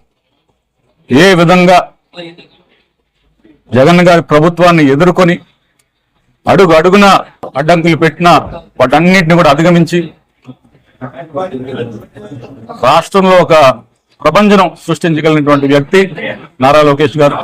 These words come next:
ఆయన అడుగుడు జాడల్లోనే తెలుగుదేశం పార్టీ కార్యకర్తలు, నాయకులు అందరూ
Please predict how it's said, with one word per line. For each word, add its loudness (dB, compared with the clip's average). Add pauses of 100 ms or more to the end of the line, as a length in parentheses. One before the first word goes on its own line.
(2500)
ఆయన 0
అడుగుడు 2
జాడల్లోనే 2 (880)
తెలుగుదేశం 0
పార్టీ 0 (120)
కార్యకర్తలు, 0 (100)
నాయకులు 0 (720)
అందరూ 2